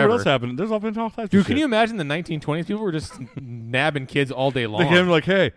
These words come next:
Speaker 1: send them back in the mail where they actually had to put them in the mail carrier with the guy, and he packs them back.
Speaker 2: Yeah, you think anyone
Speaker 1: With a
Speaker 2: fucking
Speaker 1: little,
Speaker 2: checked?
Speaker 1: with a little note stuck to it? Like,
Speaker 2: No.
Speaker 1: "Hey, where's my kid at?"
Speaker 2: How are you gonna check to see if someone's kid is someone's kid in nineteen twenty?
Speaker 1: Probably getting fucked.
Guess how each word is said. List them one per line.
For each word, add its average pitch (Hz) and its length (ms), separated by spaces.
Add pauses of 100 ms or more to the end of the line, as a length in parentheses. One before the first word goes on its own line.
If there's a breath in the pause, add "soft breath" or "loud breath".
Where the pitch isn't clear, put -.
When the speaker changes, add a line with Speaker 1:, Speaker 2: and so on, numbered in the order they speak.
(120)
Speaker 1:
send 131 240
them 120 80
back 117 180
in 127 80
the 107 60
mail 104 280
where 107 120
they 101 80
actually 107 180
had 101 80
to 92 60
put - 160
them 107 160
in 104 140
the 98 60
mail 98 220
carrier 104 380
with 98 160
the 95 80
guy, 90 300
and 101 120
he 85 80
packs - 300
them 98 80
back. 101 180
Speaker 2:
Yeah, 170 80
you 143 120
think 185 120
anyone 170 220
Speaker 1:
With 139 80
a 143 60
Speaker 2:
fucking 120 120
Speaker 1:
little, 113 100
Speaker 2:
checked? 170 300
Speaker 1:
with 143 120
a - 20
little 139 160
note 123 340
stuck 147 280
to 175 100
it? - 20
Like, 170 120
Speaker 2:
No. - 40
Speaker 1:
"Hey, 233 60
where's 240 180
my 262 120
kid 254 260
at?" 120 100
Speaker 2:
How 170 60
are 214 40
you 262 80
gonna 269 160
check 233 200
to 214 80
see 214 160
if 190 60
someone's 190 260
kid 190 160
is 170 100
someone's 170 240
kid 180 220
in 113 80
nineteen 127 320
twenty? 110 260
Speaker 1:
Probably 160 220
getting 160 160
fucked. - 480